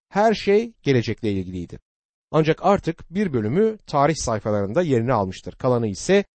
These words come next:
gelecekte olacaktır. Yasa tanımaz adamın kötü düşüncelerini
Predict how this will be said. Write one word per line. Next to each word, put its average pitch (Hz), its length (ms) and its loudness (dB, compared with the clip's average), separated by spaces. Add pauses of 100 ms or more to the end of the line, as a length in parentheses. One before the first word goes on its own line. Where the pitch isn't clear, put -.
(180)
gelecekte 143 760 2 (260)
olacaktır. - 640 -8 (520)
Yasa 147 180 2
tanımaz 226 460 6
adamın 147 380 2
kötü 196 320 -6
düşüncelerini 135 760 0